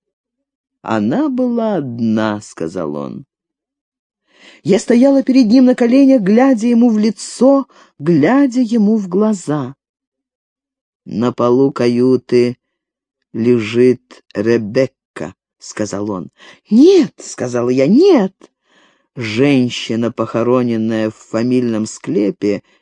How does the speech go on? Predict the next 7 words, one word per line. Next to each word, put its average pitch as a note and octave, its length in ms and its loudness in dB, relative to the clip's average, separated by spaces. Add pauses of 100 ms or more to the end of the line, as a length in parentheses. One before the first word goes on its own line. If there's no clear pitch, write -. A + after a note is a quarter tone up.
(160)
не B3 260 4
Ребекка», — G#2 1000 -2 (140)
сказал G#2+ 540 -4
он. G#2+ 240 -4 (420)
«Это C4 240 -2
чужая C3+ 580 -2
женщина, G#2 840 -4